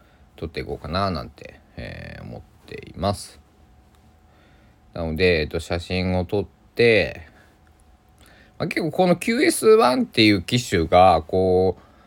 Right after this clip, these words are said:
あの、インスタのフィルターみたいな感じで、えっとね、ダイヤがついていて、標準と四番まで、一番から四番まで、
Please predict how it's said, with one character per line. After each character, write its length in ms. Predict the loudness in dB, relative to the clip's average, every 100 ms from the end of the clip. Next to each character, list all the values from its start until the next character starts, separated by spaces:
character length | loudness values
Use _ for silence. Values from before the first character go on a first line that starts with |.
| _ -4
あ 360 | 0 2 2
の、 300 | 0 -2 -2
イ 100 | 0
ン 80 | -2
ス 60 | 2
タ 160 | 4
の 80 | 4
フ 140 | 0 0
ィ 40 |
ル 140 | 0
タ 220 | 4 6 6
ー 20 |
み 160 | 2
た 220 | 0 0 0
い 80 | -4
な 100 | -8
感 340 | -6 -4 -4
じ 200 | -6 -4
で、 240 | 0 2
え 20 | 0
っ 40 |
と 160 | -6 -8
ね、 260 | -8 -8 0
ダ 140 | 2
イ 60 | 4
ヤ 120 | 4
が 140 | 4
つ 160 | 2 -2
い 80 | -4
て 80 | -4
い 120 | -8
て、 260 | -2 0
標 380 | 2 2 2 2
準 320 | 2 0 -2
と 460 | 0 4 6 4 0 -4
四 260 | 0 2 2
番 180 | 0
ま 80 | 0
で、 80 | -4
一 160 | -4 0
番 160 | 0
か 80 | 2
ら 60 | 0
四 140 | 2
番 180 | 2 0
ま 80 | -4
で、 200 | -8